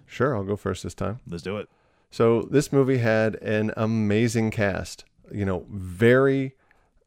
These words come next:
Speaker 1: uh, I don't even, uh, mature isn't the right word, but very, um, uh, huge, huge list of accolades for nearly every single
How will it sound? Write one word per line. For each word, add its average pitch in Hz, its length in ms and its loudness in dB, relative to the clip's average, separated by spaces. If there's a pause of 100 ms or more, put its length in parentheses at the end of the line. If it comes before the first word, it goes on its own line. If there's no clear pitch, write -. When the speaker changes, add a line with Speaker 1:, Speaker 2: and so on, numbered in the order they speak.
(220)
Speaker 1:
uh, 95 300 -6 (160)
I 117 80 -6
don't 110 100 -4
even, 104 320 -6
uh, 104 240 -6
mature 127 460 2
isn't 113 240 0
the 98 60 -4
right 101 280 0
word, 107 340 2
but 98 140 -6
very, 117 640 0 (560)
um, 98 420 -6 (840)
uh, - 160 -8 (120)
huge, 151 540 -4
huge 156 320 -4
list 139 180 2
of 104 100 -6
accolades 107 580 -2
for 101 360 -4
nearly 110 380 -2 (120)
every 113 300 0
single 101 600 -4